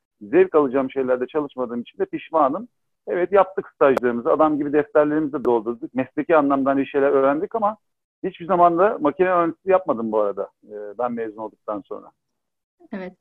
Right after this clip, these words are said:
Speaker 2: Yüksek lisans yılları nasıl geçti? İki yıl boyunca o zaman siz devamlı, e, okulda kalmaya devam ettiniz. O zaman da çalışmadınız.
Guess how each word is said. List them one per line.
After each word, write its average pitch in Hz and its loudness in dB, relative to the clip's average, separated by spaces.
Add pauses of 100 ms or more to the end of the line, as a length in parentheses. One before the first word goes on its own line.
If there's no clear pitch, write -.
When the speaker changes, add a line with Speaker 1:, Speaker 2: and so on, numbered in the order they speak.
(160)
Speaker 2:
Yüksek 277 -2
lisans 311 0
yılları 311 2
nasıl 285 -2
geçti? 208 -4
İki 269 -8
yıl 277 -4
boyunca 220 -2
o - -2
zaman 269 0
siz 277 -6 (140)
devamlı, 240 0
e, 208 -2 (140)
okulda 247 -2
kalmaya 226 -2
devam 233 0
ettiniz. 185 -8
O 226 -2
zaman 214 0
da 175 -6
çalışmadınız. - -12